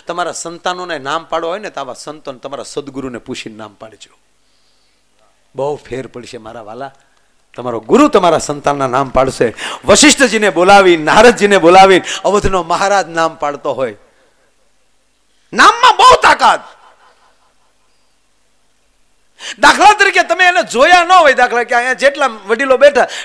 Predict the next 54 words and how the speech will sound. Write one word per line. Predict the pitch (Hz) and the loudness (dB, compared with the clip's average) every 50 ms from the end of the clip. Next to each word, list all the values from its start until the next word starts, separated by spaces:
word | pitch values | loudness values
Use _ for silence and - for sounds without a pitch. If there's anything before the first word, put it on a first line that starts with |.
| - 165 202 196 - - | -16 -16 -18 -18 -18 -20
જોયા | 160 - 180 208 233 277 320 330 339 | -14 -6 2 4 4 6 6 6 6
ન | 330 359 370 - | 6 6 4 4
હોય, | 180 180 170 156 - - - - - | 4 2 -2 -4 -6 -10 -14 -14 -2
પણ | - 311 302 | 0 0 0
એનું | 277 302 311 330 254 | 2 -2 -4 -4 -6
નામ | 185 175 156 185 277 370 - 311 - 269 | -4 -2 2 4 4 4 2 0 -6 -6
ને | 262 262 | -2 -2
એનું | 254 262 285 285 | -2 -2 -2 -4
સરનામું | - - 240 - 220 254 320 403 403 370 - | -4 -2 -2 0 2 4 4 4 4 2 0
તમને | 320 302 294 285 277 | 0 -2 0 0 0
કોક | - 269 262 240 | 2 2 2 4
આપી | 254 277 285 311 320 | 2 2 2 2 -2
દે, | 240 190 165 151 143 - - - - - - - - | -2 -2 -4 -4 -6 -10 -16 -18 -16 -16 -14 -2 0
તો | 226 202 | 0 0
નામ | 175 170 185 190 226 269 262 226 208 190 | 0 -4 0 2 4 4 2 2 -4 -6
નામવાળાને | 190 202 214 220 202 190 180 175 170 160 147 151 | -2 -2 -2 -2 -2 -2 -2 -2 -2 -2 -6 -8
મેળવી | 143 143 147 143 139 113 110 | -12 -12 -12 -12 -12 -14 -16
દે. | 101 104 104 101 _ _ _ _ _ _ _ _ _ _ _ _ _ _ _ _ _ _ _ _ _ _ _ _ _ _ _ _ _ _ _ | -20 -20 -20 -20 _ _ _ _ _ _ _ _ _ _ _ _ _ _ _ _ _ _ _ _ _ _ _ _ _ _ _ _ _ _ _
પીપળી | - 302 392 440 349 294 | -6 -6 -4 -4 -6 -6
જોયું | 214 190 233 269 294 302 | -2 0 0 0 0 -2
ન | 330 359 | -2 -2
હોય, | 320 233 180 160 139 - - - - - | 0 0 0 -2 -2 -4 -10 -14 -4 -2
પણ | 208 196 | -2 -2
પીપળીનું | - 240 254 269 269 254 233 202 | -2 -6 -8 -8 -8 -8 -8 -10
સરનામું | - - 202 226 254 262 254 233 202 | -10 -8 -8 -6 -4 -6 -6 -6 -6
કોક | 214 208 - | -8 -8 -8
લખી | 196 220 208 - 240 | -8 -12 -12 -12 -12
દે | 180 131 117 | -10 -10 -12
અને | 113 - - - - - 147 147 139 127 113 107 - - - _ | -10 -12 -14 -14 -10 -8 -6 -6 -6 -8 -8 -12 -16 -20 -14 _
એનો | 156 165 165 160 | -8 -6 -6 -4
નંબર | 170 214 240 262 220 | -6 -4 -2 0 0
આપી | 165 151 - 147 | 0 -2 -4 -8
દે | 135 131 | -12 -8
બાપુનો, | 120 123 131 - - 120 120 | -8 -8 -8 -8 -12 -16 -16
તો | 117 - 123 | -14 -14 -10
ન્યા | 120 135 160 175 170 | -4 -2 0 0 0
જઈને | 123 127 190 240 247 220 175 | 2 4 6 6 6 4 -2
પીપળી | - - 196 226 233 302 247 196 | -10 -8 -8 -8 -4 -4 -6 -6
સરનામે | - - 208 208 233 247 240 226 202 | -4 -4 -4 -2 -2 -2 -2 -2 -4
પોગી | - 226 254 240 220 165 127 | -2 -2 -2 0 -2 -6 -6
અને | - - - - - 147 147 | -8 -14 -16 -12 -12 -12 -8
તમે | - 160 156 151 | -6 -6 -6 -6
ring | 143 165 190 196 - | -6 -8 -8 -8 -10
કરીને | 202 190 180 165 151 | -10 -10 -10 -12 -10
કહો, | 139 185 180 135 | -8 -8 -8 -8
"બાપુ | 113 127 139 143 143 156 | -6 -6 -8 -6 -6 -10
ક્યાં | 139 135 175 185 180 | -12 -10 -12 -10 -10
બેઠા | 135 127 - 127 | -12 -14 -14 -14
હતા?" | 117 - 135 | -18 -18 -16
"કાંઈ | 143 170 185 | -16 -16 -16
હામો | 165 190 226 233 226 208 | -14 -14 -14 -14 -14 -18
જ | 156 | -14
બેઠો | 135 131 123 - 123 113 | -14 -14 -14 -14 -16 -18
છું, | 107 110 123 135 | -18 -20 -20 _